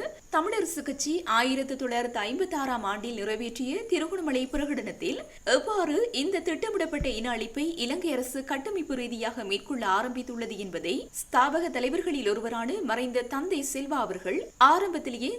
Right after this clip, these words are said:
தெளிவாக விளக்கியிருந்தார். அதன் ஒரு வடிவமாகவே ஒற்றையாட்சி அரசியலமைப்பு தொழிற்படுகின்றது என்று சர்வதேச தரப்புகளை நோக்கி இலங்கை எதிர்நோக்கும் சிக்கல் என்ற வெளியீட்டை முதல் முதலாக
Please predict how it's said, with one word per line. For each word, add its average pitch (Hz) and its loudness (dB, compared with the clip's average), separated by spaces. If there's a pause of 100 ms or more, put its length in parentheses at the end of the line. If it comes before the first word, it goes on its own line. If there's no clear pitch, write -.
(120)
தெளிவாக 311 2
விளக்கியிருந்தார். 220 -4 (360)
அதன் 285 2
ஒரு 349 6
வடிவமாகவே 254 0 (200)
ஒற்றையாட்சி 277 0 (120)
அரசியலமைப்பு 254 -2 (100)
தொழிற்படுகின்றது 247 -2 (120)
என்று 185 -6 (340)
சர்வதேச 302 2
தரப்புகளை 320 2 (140)
நோக்கி 208 -2 (200)
இலங்கை 320 2
எதிர்நோக்கும் 254 0 (100)
சிக்கல் 302 2
என்ற 240 -2
வெளியீட்டை 214 -2 (360)
முதல் 285 2
முதலாக 233 0